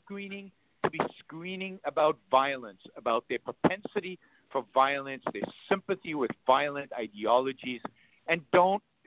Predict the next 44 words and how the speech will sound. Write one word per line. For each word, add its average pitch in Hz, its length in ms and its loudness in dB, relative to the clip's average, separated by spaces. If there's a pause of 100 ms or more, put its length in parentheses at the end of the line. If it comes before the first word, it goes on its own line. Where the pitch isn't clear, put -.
somebody's 165 360 -6
gonna 127 240 -10
say 135 120 -6
that, 123 140 -8
"Well, 127 140 -8
Islam 131 440 -6
is 123 100 -12
a 123 60 -6
violent 117 400 -4
ideology." 101 500 -10 (840)
Y-, 147 140 -20 (300)
well, 175 260 6
but 175 180 -4
there 156 160 6
are 151 80 8
Muslims 160 640 -2 (160)
who 156 240 -12
interpret 156 400 -4
it 170 140 -6
differently. 127 480 -4 (260)
And 147 100 -2
if 156 120 -4
they 151 140 0
interpret 175 560 0
Islam 139 600 -8
as 151 80 -6 (140)
being, 139 360 -6 (720)
uh, 135 260 -8 (280)
nonviolent 143 960 4 (120)
and 120 120 -10
they're 127 80 -8
gonna 127 140 -10
come 139 260 -6
here 147 220 -8
and 123 100 -16 (140)
not 131 240 0
gonna 127 120 -12
be 120 180 -10
violent, 113 420 -4 (280)
you 220 100 0
have 247 120 -2
no 254 140 0
right 220 260 0
to 220 60 -18